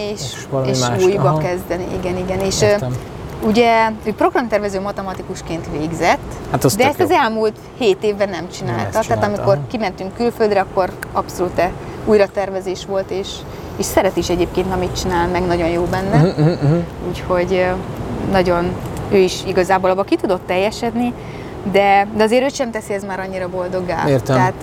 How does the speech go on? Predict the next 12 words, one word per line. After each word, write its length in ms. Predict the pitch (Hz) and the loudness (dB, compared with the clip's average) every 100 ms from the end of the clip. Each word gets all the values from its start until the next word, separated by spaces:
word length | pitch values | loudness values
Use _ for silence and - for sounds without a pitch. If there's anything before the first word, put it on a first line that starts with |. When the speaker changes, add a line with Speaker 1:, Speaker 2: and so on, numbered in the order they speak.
| 190 185 | 0 0
Speaker 1:
ö, 40 | 196 - - - - | -2 -8 -10 -4 2
anyagilag 420 | 233 214 214 196 | 4 4 4 4
lehet, 200 | 226 196 - | 2 0 -2
hogy 120 | 185 | -4
egy 140 | 180 214 | -2 -2
anyagi 260 | 202 196 | -4 -2
biztonságot 600 | 202 - 190 - 190 185 - | -4 -2 -4 -2 -2 -4 0
terem, 200 | 196 190 | 0 0
de 100 | 190 | 0
lelkileg 420 | 190 175 180 175 175 | 2 0 0 -4 -2
már 140 | 175 | -2
én 100 | 170 | -2